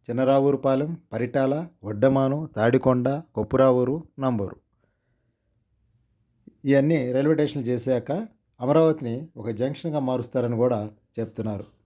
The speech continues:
కొత్త లైను ప్రతిపాదన. ఈ లైను విజయవాడని టచ్ చేయకుండానే వెళ్తుందన్నమాట. ఏదైనా సరే రైల్వేలో మరింతగా ప్రయాణాలు చేయాలని ప్రజలు,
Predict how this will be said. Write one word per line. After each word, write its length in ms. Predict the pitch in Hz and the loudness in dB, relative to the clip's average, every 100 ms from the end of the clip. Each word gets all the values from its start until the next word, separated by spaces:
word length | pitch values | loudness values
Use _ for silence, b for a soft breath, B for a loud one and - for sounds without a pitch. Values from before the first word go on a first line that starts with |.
| - | -16
కొత్త 260 | 123 - | -12 -4
లైను 340 | 131 123 123 110 | 0 2 0 -2
ప్రతిపాదన. 640 | - 107 113 117 113 98 - _ _ _ _ _ - | -8 -8 -2 0 0 -2 -8 _ _ _ _ _ -4
ఈ 140 | 139 | 0
లైను 320 | 135 143 160 123 165 _ _ _ _ | 2 4 2 -2 -8 _ _ _ _
విజయవాడని 800 | 123 135 170 175 170 151 120 131 _ _ | -2 2 2 2 2 -2 -4 -10 _ _
టచ్ 360 | 123 123 147 | -12 -10 -4
చేయకుండానే 600 | 143 147 151 139 139 170 | 0 0 0 0 0 -2
వెళ్తుందన్నమాట. 680 | 185 120 117 117 113 104 98 90 - _ _ _ _ _ _ _ _ _ _ _ _ - | -4 -6 -6 -6 -4 -6 -8 -12 -20 _ _ _ _ _ _ _ _ _ _ _ _ -2
ఏదైనా 280 | 143 185 196 | 2 2 2
సరే 240 | 185 175 175 - _ _ _ _ _ _ _ _ 127 | 2 0 -2 -10 _ _ _ _ _ _ _ _ -2
రైల్వేలో 520 | 143 165 180 165 123 160 - _ _ _ | 0 4 4 2 0 -4 -12 _ _ _
మరింతగా 540 | 117 139 160 175 151 120 - _ - | -4 -2 0 -2 -2 -6 -10 _ -10
ప్రయాణాలు 440 | 113 131 139 143 | -4 -2 0 -2
చేయాలని 520 | 120 123 127 131 131 110 107 _ _ _ _ _ | -4 -2 0 0 -2 -4 -8 _ _ _ _ _
ప్రజలు, 340 | - 120 135 | -4 -2 0